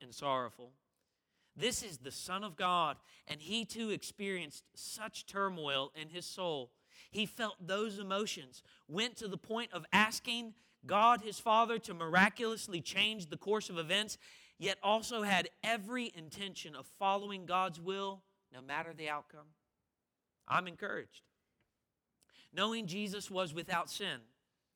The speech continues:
and also felt such deep and strong emotions that I often see as bad in me because they're unpleasant.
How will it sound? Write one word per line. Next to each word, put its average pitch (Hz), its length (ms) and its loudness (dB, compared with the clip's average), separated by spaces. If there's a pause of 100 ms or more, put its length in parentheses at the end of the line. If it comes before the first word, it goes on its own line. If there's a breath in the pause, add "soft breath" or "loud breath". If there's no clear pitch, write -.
(680)
and 156 280 2 (140)
also 185 480 -2
felt 147 460 -10
such - 360 -12 (200)
deep 175 300 -4 (680)
and 127 160 -14
strong 165 580 -6
emotions 147 800 -6 (880)
that 160 160 6
I 202 160 8
often 185 460 0
see 202 400 -2
as 151 200 -4
bad 170 560 4
in 160 220 -10
me 180 240 -2
because 143 380 -10
they're 143 200 -6
unpleasant. 147 560 -2